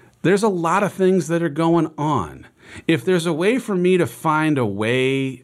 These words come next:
to where we're headed faster, if there's a way to do it with a little less effort, if there's a way to get it done in a way that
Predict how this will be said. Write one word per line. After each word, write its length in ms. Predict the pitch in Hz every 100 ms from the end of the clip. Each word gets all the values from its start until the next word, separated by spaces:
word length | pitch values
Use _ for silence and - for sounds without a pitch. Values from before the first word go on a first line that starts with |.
| -
to 260 | - 117 98
where 420 | 95 117 156 175
we're 200 | 156 135
headed 480 | - 131 135 123 -
faster, 920 | - 123 139 135 - 127 123 123 123
if 140 | 123
there's 220 | 135 127
a 40 | 127
way 160 | 170
to 80 | 196
do 200 | 151 151
it 40 | 139
with 140 | 135
a 60 | 135
little 180 | 135
less 300 | 127 120 - -
effort, 580 | 117 117 - 120 117 117
if 140 | 113 127
there's 160 | 127
a 80 | 123
way 180 | 143 185
to 80 | 175
get 140 | 175
it 140 | 131
done 400 | 127 135 135 135 - - - - -
in 140 | 165
a 40 |
way 220 | 170 180 175
that 220 | 165